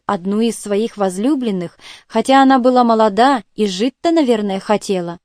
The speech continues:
Во всём нужна мера. Представляю себе, как бы я стал топить, к примеру, ну, хотя бы Катеньку Лапшину.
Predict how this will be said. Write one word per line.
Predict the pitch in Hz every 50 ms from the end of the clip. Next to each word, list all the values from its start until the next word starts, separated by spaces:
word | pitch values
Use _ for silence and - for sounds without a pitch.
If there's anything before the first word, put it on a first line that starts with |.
| _ _ _
Во | - 180 226 240
всём | - - - 320 359 381 370 339
нужна | 311 302 240 190 208 214 240 262
мера. | 247 220 214 220 226 220 214 196 185 175 170 - _ _ _
Представляю | - 196 208 - - - 233 226 220 262 302 320 302 262 226
себе, | - 226 202 180 196 185 175 - _
как | - 285 320 320 269
бы | 240 254 262
я | 240 240 262 269 247
стал | - - - 247 247 240
топить, | 220 - - 220 - _ - 277 311 285 - -
к | - -
примеру, | - 233 240 226 233 233 220 208 196 185 - - - _ _ -
ну, | 226 254 302 302
хотя | 254 - 277 262 - 277 277
бы | 240 262 262
Катеньку | - - - 330 302 262 - - 208 190 - - 196
Лапшину. | 196 196 - - - 214 202 190 185 175 170